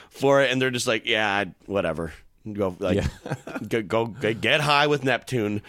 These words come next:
Speaker 1: Uh,
Speaker 2: Right.
Speaker 1: you know.
Speaker 2: <laughs> The guy who was too,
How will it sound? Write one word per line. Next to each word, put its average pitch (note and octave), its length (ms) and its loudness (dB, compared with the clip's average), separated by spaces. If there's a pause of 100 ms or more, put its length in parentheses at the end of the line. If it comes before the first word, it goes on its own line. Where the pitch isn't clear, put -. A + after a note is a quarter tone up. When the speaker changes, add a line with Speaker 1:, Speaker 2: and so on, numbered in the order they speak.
(400)
Speaker 1:
Uh, A#2+ 480 4
Speaker 2:
Right. - 80 2
Speaker 1:
you C3 120 2
know. A#2 200 2 (160)
Speaker 2:
<laughs> - 80 2 (1000)
The B2 80 2
guy C#3+ 300 4
who C#3 160 4
was C3 200 2
too, C3+ 460 2